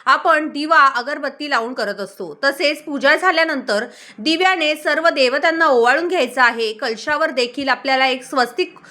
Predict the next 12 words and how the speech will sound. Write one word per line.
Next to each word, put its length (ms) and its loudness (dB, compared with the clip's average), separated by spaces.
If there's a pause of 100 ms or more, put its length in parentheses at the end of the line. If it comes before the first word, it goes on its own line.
(240)
कुंकवाने 480 2
काढून 420 0
पाच 340 2
रेषा 280 -4
ओढायच्या 440 -2
आहेत. 220 -4 (640)
सर्व 320 6
पूजा 260 6
मांडून 420 2
झाली 380 0
की 120 -4
त्यांच्यावर 640 2